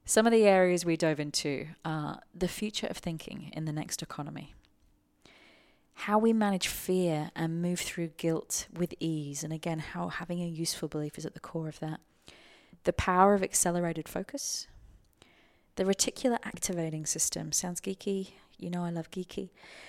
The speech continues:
but why you need to know what this is, or at least have a working frame of reference when it comes to developing useful beliefs.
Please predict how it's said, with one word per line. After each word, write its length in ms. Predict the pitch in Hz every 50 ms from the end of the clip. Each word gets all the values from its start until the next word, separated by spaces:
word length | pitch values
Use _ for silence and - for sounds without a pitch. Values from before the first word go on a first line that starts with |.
| - - -
but 120 | - -
why 200 | 165 180 202 220
you 200 | 220 208 196 202
need 280 | 196 196 196 202 220 208
to 140 | - - -
know 180 | 190 185 180 170
what 200 | 160 165 - -
this 180 | 156 156 -
is, 160 | 175 160 151 160
or 60 | 147
at 100 | - -
least 160 | - 160 -
have 100 | - -
a 60 | 165
working 380 | 151 151 160 160 156 - - 160
frame 280 | - - - 151 151
of 140 | 151 139 143
reference 400 | 147 143 147 - 151 143 139 -
when 100 | - 143
it 100 | - -
comes 340 | - - - 156 151 - -
to 160 | - - -
developing 520 | 143 139 156 147 147 143 - - 156 151 143
useful 260 | 139 143 - - -
beliefs. 540 | - - - - - - - - - - -